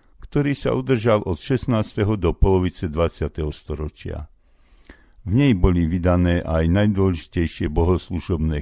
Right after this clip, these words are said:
knihy, a to Citara Sanctorum od Jižiho Tranovského,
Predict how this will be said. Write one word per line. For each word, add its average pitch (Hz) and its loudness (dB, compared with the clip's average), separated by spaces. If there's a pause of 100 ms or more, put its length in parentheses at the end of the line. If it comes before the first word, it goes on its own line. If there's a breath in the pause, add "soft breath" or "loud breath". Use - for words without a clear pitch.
(140)
knihy, 101 0 (560 soft breath)
a 85 2
to 82 -2
Citara 76 -2
Sanctorum 101 0
od 92 -4
Jižiho 87 0
Tranovského, 82 -2